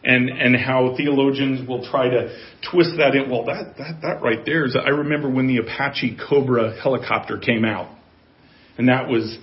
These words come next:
that. And to this day, one of the most devastating military pieces of equipment in history.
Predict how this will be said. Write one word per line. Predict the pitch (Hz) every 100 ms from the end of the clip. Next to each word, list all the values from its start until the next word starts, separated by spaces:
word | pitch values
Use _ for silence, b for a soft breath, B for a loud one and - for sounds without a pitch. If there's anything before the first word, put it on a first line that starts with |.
| 147
that. | 151 - - B B
And | 135 143 -
to | 143
this | 165 175 139
day, | 147 170 117
one | 135 151
of | 127 127
the | 165
most | 165 151 147 135 113 104
devastating | 113 156 185 185 - 170 165 160 160 156 B B -
military | 127 147 165 160 135 151 135
pieces | - 139 131 143 127
of | 123
equipment | 117 - - - - 113 110 -
in | 117
history. | 113 - 135 - - 90 -